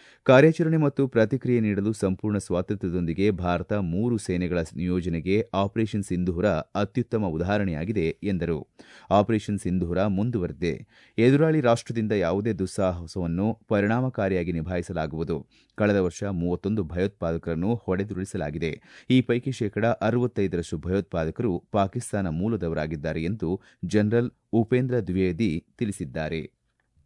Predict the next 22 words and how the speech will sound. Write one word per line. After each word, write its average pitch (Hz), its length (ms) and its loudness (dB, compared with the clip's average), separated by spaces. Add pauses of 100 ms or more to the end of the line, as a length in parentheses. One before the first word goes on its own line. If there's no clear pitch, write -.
(320)
ಭಾರತದ 147 560 2
ಅಧ್ಯಕ್ಷತೆಯಲ್ಲಿ 147 560 -2
ನಡೆಯಲಿರುವ 123 540 2
ಬ್ರಿಕ್ಸ್ 110 500 -2 (220)
ಎರಡು 117 200 2
ಸಾವಿರದ 117 260 -2
ಇಪ್ಪತ್ತಾರು 104 480 -2
ಶೃಂಗಸಭೆಯಲ್ಲಿ 101 1000 -2 (340)
ಸ್ಥಿತಿಸ್ಥಾಪಕತ್ವ, 117 1160 2 (340)
ನಾವೀನ್ಯತೆ, 107 720 2 (160)
ಸಹಕಾರ 120 460 2
ಮತ್ತು 113 540 -2
ಸುಸ್ಥಿರತೆಯು 113 960 -2
ಪ್ರಮುಖ 123 400 0
ಆದ್ಯತೆಗಳಾಗಿರುತ್ತವೆ 90 920 -2
ಎಂದು 98 360 -2 (320)
ವಿದೇಶಾಂಗ 135 480 4
ಸಚಿವ 107 380 -2
ಡಾಕ್ಟರ್ 95 300 -2
ಎಸ್ 85 220 -8
ಜೈಶಂಕರ್ 90 460 -2
ಹೇಳಿದ್ದಾರೆ. 73 520 -6